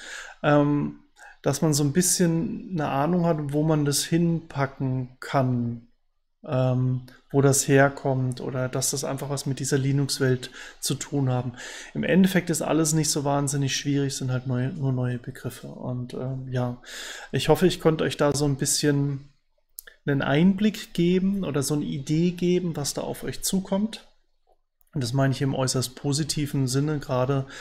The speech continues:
hier mit diesen Audiosystemen oder mit diesen Konfigurationstools, ähm, dass ihr da vielleicht einfach neugierig geworden seid.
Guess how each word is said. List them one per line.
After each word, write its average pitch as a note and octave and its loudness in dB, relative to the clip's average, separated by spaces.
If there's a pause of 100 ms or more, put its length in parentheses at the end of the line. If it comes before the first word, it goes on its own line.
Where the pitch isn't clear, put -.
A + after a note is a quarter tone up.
(280)
hier D3 2
mit C3+ 4
diesen C3+ -2
Audiosystemen C3+ -2
oder B2+ -4
mit B2 -2
diesen C3+ -2
Konfigurationstools, C3+ -2 (580)
ähm, B2+ 0 (1900)
dass C3+ 2
ihr C3+ 0
da C3+ 2
vielleicht C3+ -2
einfach C3 -4
neugierig E3 0
geworden D3 -6
seid. C3+ -2